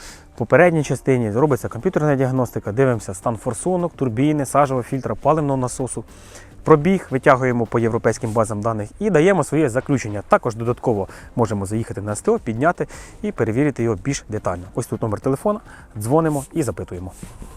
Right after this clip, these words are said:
І так, в наш бюджет класно залітає ось така автівочка Шкода Октавія А п'ята. Тут у нас не один і шість на механіки, а двохлітровий дизельок з автоматичною коробкою передач.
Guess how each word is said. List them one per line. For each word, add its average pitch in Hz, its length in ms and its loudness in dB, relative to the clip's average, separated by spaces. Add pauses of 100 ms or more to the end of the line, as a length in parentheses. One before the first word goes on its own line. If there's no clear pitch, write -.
(880)
І - 40 -4
так, 131 160 6
в 113 40 -8
наш 135 180 2
бюджет 127 400 2
класно 135 320 2
залітає 117 420 2
ось 107 60 -4
така 117 200 -2
автівочка 107 420 -2
Шкода 139 320 2
Октавія 107 420 0
А 131 140 6
п'ята. 127 340 2 (340)
Тут 135 200 -2
у 117 40 -4
нас 113 160 -2
не 151 140 4
один 117 220 0
і 104 40 -2
шість - 260 0
на 139 60 2
механіки, 139 500 0
а 196 140 6
двохлітровий 135 480 6
дизельок 151 360 2 (200)
з 107 120 -6
автоматичною 135 580 -2
коробкою 113 340 -2
передач. 95 360 -6